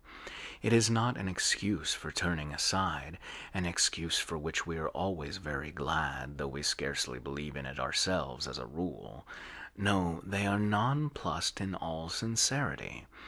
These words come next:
The wall has for them something tranquilizing, morally soothing, final,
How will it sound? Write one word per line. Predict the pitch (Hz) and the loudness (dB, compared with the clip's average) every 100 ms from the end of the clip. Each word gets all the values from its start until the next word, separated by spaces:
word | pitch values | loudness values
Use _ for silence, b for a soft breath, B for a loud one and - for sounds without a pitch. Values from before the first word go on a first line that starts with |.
| B B B B 123 | B B B B 4
The | 104 | 4
wall | 98 120 143 101 90 | 4 2 2 2 2
has | - 92 90 | 2 2 -2
for | - 95 | -2 0
them | 90 113 98 71 73 B B B | 4 6 6 2 -6 B B B
something | - 123 123 131 131 | 4 4 6 6 6
tranquilizing, | - 139 143 139 82 65 58 - - 53 50 - B B B | 4 4 4 2 -2 -4 -4 -6 -6 -6 -8 -12 B B B
morally | 87 98 110 110 104 98 | 4 8 8 6 4 2
soothing, | - - 78 87 71 71 - - B B B | 4 4 2 0 -2 -4 -8 -12 B B B
final, | - 113 113 82 80 | 6 8 8 4 -2